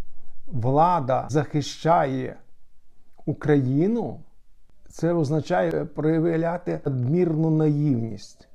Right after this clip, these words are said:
Бо влада, вона захищає лише себе і нікого більше. Якщо хтось думає, що врешті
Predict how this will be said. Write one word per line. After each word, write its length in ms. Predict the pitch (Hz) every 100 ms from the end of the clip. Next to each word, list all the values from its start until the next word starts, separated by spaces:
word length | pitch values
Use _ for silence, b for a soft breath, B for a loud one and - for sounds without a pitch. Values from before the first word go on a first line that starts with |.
| - - _ -
Бо 320 | 143 139 - 254
влада, 680 | 175 117 135 196 247 214 147
вона 320 | 135 147 185
захищає 640 | 156 143 147 - 147 143
лише 600 | 139 139 147 185 - 180
себе 680 | 151 - 156 123 120 - - - _ - - - - _ _ _ _ _ _ - - _ -
і 80 | 143
нікого 560 | 135 131 - 151 139
більше. 560 | 135 139 127 - - - _ - -
Якщо 800 | 165 143 - 233 226 190 147 123
хтось 360 | - 175 175 131
думає, 640 | 170 180 156 139 135 123
що 500 | - - 151 123 120 - _ - - _ b b b b b b - -
врешті 840 | 127 147 160 143 - 139 127